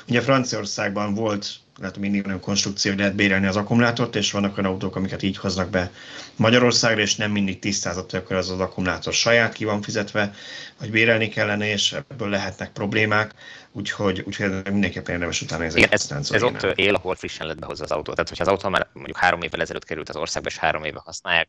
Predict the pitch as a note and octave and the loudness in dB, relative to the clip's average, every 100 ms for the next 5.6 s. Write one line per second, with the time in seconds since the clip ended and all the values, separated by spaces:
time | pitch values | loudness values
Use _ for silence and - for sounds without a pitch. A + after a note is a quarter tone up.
0 | _ D#2+ D#2+ D#2 D2+ - D2 C#2+ D2 - | _ -12 -8 -6 -6 -8 -10 -10 -12 -14
1 | D#2 - - E2+ D#2 D2 - F2+ - B2+ | -16 -16 -10 -2 2 2 4 4 8 8
2 | A2 F#2 E2+ E2+ D#2 D#2 D#2+ D#2 A#2 A2+ | 8 4 0 0 0 -2 -4 2 6 8
3 | G#2 G#2+ G2+ F#2+ E2 G2 G2 - - D#2+ | 6 6 4 4 2 0 0 -2 0 2
4 | F2+ G2+ G#2+ G2 - - - - - - | 2 2 2 2 -4 -16 -16 -16 -18 0
5 | F#2 E2+ E2+ - - | 4 6 6 2 -2